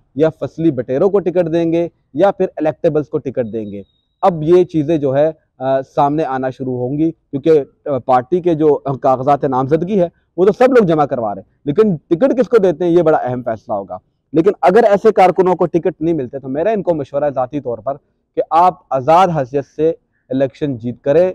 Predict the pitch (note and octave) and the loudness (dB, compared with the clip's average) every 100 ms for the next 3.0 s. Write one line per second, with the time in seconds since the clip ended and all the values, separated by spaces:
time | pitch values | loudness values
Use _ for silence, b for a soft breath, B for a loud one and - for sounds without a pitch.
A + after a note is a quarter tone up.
0 | D3 A2 D#3+ E3+ G3+ F#3+ C#3+ C3 D3 E3 | -10 -4 -4 0 0 0 -4 -4 -4 -4
1 | D3+ B2+ D3 - _ _ _ B2+ C#3 C#3+ | -4 0 -2 -2 _ _ _ -6 -4 -2
2 | C3+ B2+ C#3 C3 C3+ C3+ D#3 _ D3+ D3+ | -2 -2 -6 -6 -2 -2 -2 _ -2 -2